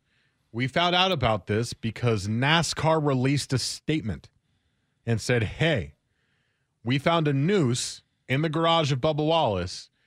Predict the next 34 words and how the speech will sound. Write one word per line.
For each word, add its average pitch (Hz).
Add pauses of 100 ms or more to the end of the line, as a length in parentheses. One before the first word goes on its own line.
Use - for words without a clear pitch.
(160)
and 107
we 123
are 131
gonna 143
do 135
an 131
investigation 120
and 107
have 110
the 113
F 110
B 127
I 160
do 113
an 110
investigation 98
into 92
what 90
happened." - (360)
Okay? 123 (2750)
Uh, 113 (100)
that 143
day, 131
Monday, 107 (360)
very 151
powerful 104
moment 85 (560)
where 104 (560)
the 117
nascar 131
drivers 117
and 107
their 104
crews 107